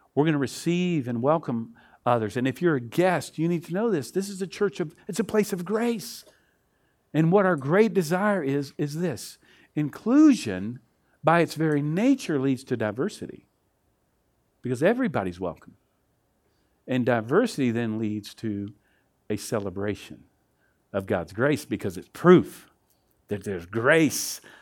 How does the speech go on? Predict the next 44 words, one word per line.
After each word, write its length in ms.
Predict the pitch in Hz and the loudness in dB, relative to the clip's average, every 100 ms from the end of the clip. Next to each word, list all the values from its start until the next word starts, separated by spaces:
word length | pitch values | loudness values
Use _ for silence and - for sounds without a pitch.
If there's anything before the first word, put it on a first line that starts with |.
| - - | -6 0
among 400 | 123 143 190 165 | 6 8 8 8
us 140 | 120 | 4
that 200 | 135 - | 0 2
really 240 | 135 127 180 | 4 10 10
is 140 | 185 | 10
a 40 | |
place 340 | 127 147 131 - | 4 0 0 -2
of 80 | 107 | 0
grace. 240 | 120 104 | 0 0
So 200 | 139 117 - - | -2 -2 -4 2
humility 640 | 170 165 254 220 147 139 - 156 | 4 10 10 10 4 2 0 4
leads 180 | 180 - | 4 4
to 100 | 147 | 6
diversity. 560 | 139 127 180 165 147 | 6 6 4 4 2
Diversity 500 | 131 123 156 - 135 | 2 2 0 0 -2
leads 240 | 123 117 - | 0 -2 -2
to 100 | 123 | -4
inclusion. 460 | 110 110 82 71 _ _ _ _ _ | 0 -2 -2 -12 _ _ _ _ _
You 80 | 117 | -8
see 140 | - 139 | 0 0
how 140 | 143 | 2
that 160 | 139 139 | 0 0
plays 220 | 143 139 | 0 2
out? 260 | 165 - _ _ _ - - - | 2 0 _ _ _ -20 -8 0
And 120 | 160 | 8
so 80 | 202 | 10
we're 100 | 269 | 10
gonna 140 | 233 | 10
make 340 | 202 196 - - - 104 | 10 6 4 -20 -16 6
God's 360 | 175 262 240 156 | 10 10 8 4
name 260 | 151 131 | 2 2
great, 380 | 120 123 101 - _ - - | 0 0 -2 -8 _ -20 -10
not 380 | 131 156 226 262 | -2 6 8 12
our 220 | 247 208 | 12 10
own 320 | 165 156 143 | 8 6 4
name. 400 | 123 113 110 120 - - | 0 0 -2 -4 -12 4
This 200 | 214 233 | 6 6
is 100 | 208 | 6
a 80 | 180 | 4
contrast 560 | - 240 277 185 156 - | 6 6 6 6 2 0
between 300 | 147 160 117 | -2 0 -2
a 40 | |
fallen 480 | - 185 214 254 233 | 2 6 8 8 6
community 520 | 214 233 233 233 | 2 2 2 2